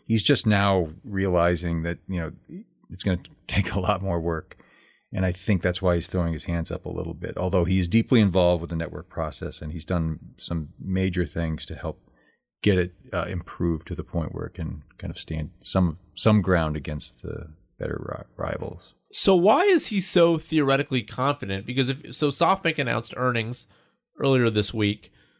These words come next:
Speaker 2: Masayoshi Son on the SoftBank conference call and others at SoftBank basically said, "We could have an answer here, a consolidation answer,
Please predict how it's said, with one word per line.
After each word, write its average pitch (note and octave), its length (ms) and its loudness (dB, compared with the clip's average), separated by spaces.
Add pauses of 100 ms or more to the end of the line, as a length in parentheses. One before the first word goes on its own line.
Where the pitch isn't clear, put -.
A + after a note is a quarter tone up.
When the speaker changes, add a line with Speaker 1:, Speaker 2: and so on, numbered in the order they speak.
(680)
Speaker 2:
Masayoshi F#3+ 600 2
Son E3+ 220 0
on D#3+ 340 0
the C#3+ 140 0
SoftBank C#3 600 0 (140)
conference D#3+ 460 -2
call G#2 500 0 (440)
and D3+ 160 2
others D3 400 2
at A2 140 0
SoftBank G#2+ 640 -2
basically C#3 640 -2 (140)
said, B2 600 2 (680)
"We D#3+ 320 0
could F#3+ 180 4
have F3 180 4
an D3+ 60 0
answer D#3 400 0
here, G#2+ 320 -2
a A2 80 -2
consolidation A#2+ 720 0
answer, G#2 500 -4